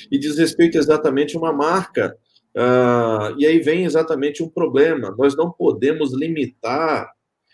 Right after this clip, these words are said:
a, a, o impacto do evangelho à vida ou ao suspiro de vida daquele que prega. Ela se estende para além. E Calvino é um exemplo disso, como tantos outros.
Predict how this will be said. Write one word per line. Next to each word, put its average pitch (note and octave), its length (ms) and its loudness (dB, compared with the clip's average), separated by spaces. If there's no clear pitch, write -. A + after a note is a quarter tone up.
a, G#2 80 -2
a, F2+ 80 -4
o B2 80 -2
impacto C3+ 960 -2
do C#3 180 6
evangelho A#2 1000 2
à C3+ 240 2
vida B2+ 480 -4
ou A2+ 140 0
ao D3 120 4
suspiro E3 500 -2
de A2 240 -6
vida C3+ 560 -6
daquele F3 400 2
que F#3 140 -8
prega. D3+ 560 -2
Ela D#3 160 0
se E3 180 -4
estende F#3 640 0
para G#2+ 240 -4
além. G2 360 -4
E C#3 100 -4
Calvino D#3+ 420 2
é - 20 2
um G3 80 4
exemplo D#3 440 2
disso, D#3+ 220 -4
como F#3 220 -2
tantos G3 460 0
outros. F3 520 0